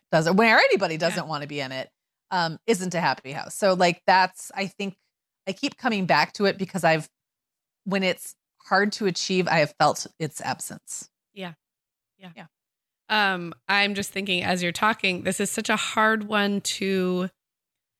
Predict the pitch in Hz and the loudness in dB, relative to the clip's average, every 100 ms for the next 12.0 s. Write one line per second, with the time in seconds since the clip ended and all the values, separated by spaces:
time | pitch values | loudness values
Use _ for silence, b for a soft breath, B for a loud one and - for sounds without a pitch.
0 | _ _ _ _ - 240 - - 247 247 | _ _ _ _ -4 -2 -2 -2 0 2
1 | 254 - 240 233 208 185 196 - - 202 | 0 -2 -2 -2 -2 -2 -6 -4 0 2
2 | 196 190 190 - - _ _ _ _ _ | 2 0 -4 -10 -12 _ _ _ _ _
3 | _ 196 _ 202 190 190 214 226 180 175 | _ _ _ -12 -4 2 2 4 2 -2
4 | 175 180 175 170 170 170 - 185 190 185 | -4 -4 -4 -2 -2 -4 0 0 2 0
5 | 175 170 - 175 185 - 165 160 160 - | 0 -4 -6 -8 -6 -4 -2 -2 -6 -10
6 | _ _ _ _ 196 202 190 - 208 208 | _ _ _ _ -2 0 -2 -2 0 -2
7 | 190 - 190 190 165 165 - 190 196 180 | -4 0 2 2 0 -4 -4 0 0 2
8 | 185 202 196 196 190 180 180 175 160 180 | 2 2 2 0 -2 -4 -2 -2 2 2
9 | 190 240 247 285 339 - - - 202 190 | 2 2 2 2 -2 -6 -10 0 0 4
10 | 202 214 185 175 165 196 - 196 190 185 | 4 4 4 -2 -2 -2 0 0 2 -2
11 | 185 185 185 196 185 - 185 - 185 180 | 0 0 0 -2 -4 -4 -6 -2 0 0